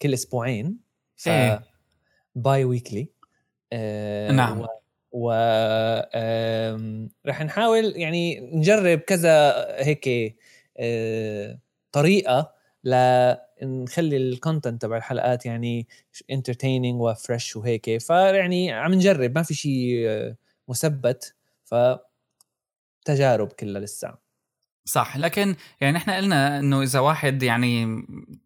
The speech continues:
Speaker 2: نظرا للظروف وهلأ اللي هيك الواحد ما عاد يقدر، عندنا وقت كتير وإلى آخره، وكونه يعني هايبرلينك لا يزال عم يجي مجاني، ف-، آم، قلنا ممكن نخليه كل أسبوعين، يعني بيكون صار في شوية أحداث، بيكون صار في شوية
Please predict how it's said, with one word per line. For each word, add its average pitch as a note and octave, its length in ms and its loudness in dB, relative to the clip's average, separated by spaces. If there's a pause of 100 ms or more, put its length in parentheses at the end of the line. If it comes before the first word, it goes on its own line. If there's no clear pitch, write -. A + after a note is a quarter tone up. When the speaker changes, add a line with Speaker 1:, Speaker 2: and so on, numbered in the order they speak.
(260)
Speaker 2:
نظرا C3 380 4
للظروف A#2+ 680 0
وهلأ A#2 320 -2
اللي A2+ 120 -4
هيك B2 200 -2
الواحد A2+ 280 -4
ما A#2+ 60 -2
عاد A#2+ 160 -2
يقدر، A#2+ 300 -2
عندنا A#2 360 -4
وقت A#2 260 -6
كتير B2+ 440 -4
وإلى A#2+ 220 -2
آخره، A#2 520 -2 (400)
وكونه F#3+ 420 0
يعني E3+ 180 0
هايبرلينك D#3 500 -2
لا C#3+ 160 4
يزال C#3+ 280 2
عم B2+ 140 2
يجي C3 580 -2 (320)
مجاني، C3+ 720 2 (1040)
ف-، - 140 -6
آم، D3 1200 4
قلنا F3 220 0
ممكن F3 140 -2
نخليه G3 400 -2
كل G#3 140 -4
أسبوعين، C#3+ 520 0
يعني E3+ 140 -4
بيكون F3+ 220 -4
صار D#3+ 200 -2
في D#3 120 -4
شوية D3+ 280 -2
أحداث، A#2+ 520 0
بيكون A#2 240 -6
صار G#2+ 220 -4
في A2 180 -6
شوية A#2 280 -4